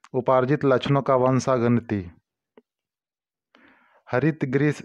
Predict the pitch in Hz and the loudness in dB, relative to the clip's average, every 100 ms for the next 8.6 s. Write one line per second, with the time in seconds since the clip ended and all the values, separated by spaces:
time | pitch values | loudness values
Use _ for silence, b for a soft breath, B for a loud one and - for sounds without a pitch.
0 | 98 101 120 139 151 123 123 131 113 110 | -12 -8 -2 0 0 -2 0 2 2 -2
1 | 123 139 120 127 147 120 131 123 127 123 | -2 -2 0 0 0 0 -2 0 0 0
2 | 120 120 117 104 120 135 123 - 123 123 | 0 -2 -2 -2 -2 -2 -4 -4 -2 0
3 | 127 131 127 123 131 123 - 123 131 135 | 0 2 0 0 0 0 -2 -2 0 0
4 | 120 110 95 95 b b b b b b | 0 0 -2 -8 b b b b b b
5 | - 120 139 127 131 127 123 127 123 127 | -8 -2 0 2 0 -2 -2 -2 -2 -2
6 | 123 131 135 147 156 175 - _ - 107 | -2 0 0 0 0 -2 -6 _ -20 -8
7 | 135 131 123 - 120 123 120 127 127 131 | -2 -2 -2 -4 -4 -2 0 0 -2 -2
8 | 131 135 131 131 139 | 0 -2 -2 -2 -4